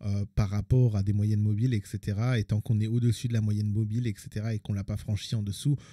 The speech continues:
on reste acheteur et on continue à, à, à port-, à,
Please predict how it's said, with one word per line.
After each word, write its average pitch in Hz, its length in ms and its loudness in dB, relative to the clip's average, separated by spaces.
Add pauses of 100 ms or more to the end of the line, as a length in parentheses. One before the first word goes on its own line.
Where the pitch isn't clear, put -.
on 127 100 2
reste 113 280 4
acheteur 123 500 4
et 110 100 2
on 107 260 0
continue 110 580 0
à, 98 160 -4 (100)
à, 107 240 -8
à 107 60 -2
port-, 101 240 -4 (100)
à, 113 80 -4